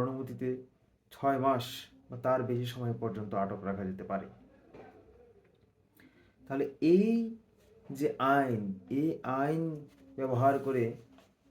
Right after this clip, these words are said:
তৎকালীন শেখ মুজিবুর রহমান এর সরকার আওয়ামী ক্ষমতাকে দীর্ঘায়িত করার এবং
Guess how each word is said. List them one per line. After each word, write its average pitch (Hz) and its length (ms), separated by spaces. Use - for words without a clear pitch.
তৎকালীন 127 480
শেখ 139 160
মুজিবুর 123 440
রহমান 113 320
এর 113 100
সরকার 123 360
আওয়ামী 156 320
ক্ষমতাকে 143 460
দীর্ঘায়িত 131 420
করার 156 300
এবং 127 100